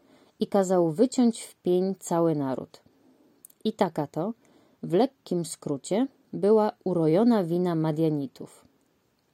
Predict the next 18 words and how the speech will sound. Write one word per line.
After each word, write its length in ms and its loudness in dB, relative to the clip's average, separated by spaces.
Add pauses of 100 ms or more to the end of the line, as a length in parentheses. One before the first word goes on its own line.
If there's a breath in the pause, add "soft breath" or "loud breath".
(640 soft breath)
Więc 580 -4
co 200 4
byli 300 2
winni 380 0
starcy, 760 -6 (280)
co 200 2
były 300 4
winne 440 2
dzieci 520 2 (120)
temu, 440 -4 (360 soft breath)
że 220 -4
kilku 440 2
Izraelitów 840 -2
zakochało 640 2
się 280 -4
w 80 -12
madianickich 840 -2
kobietach 640 -6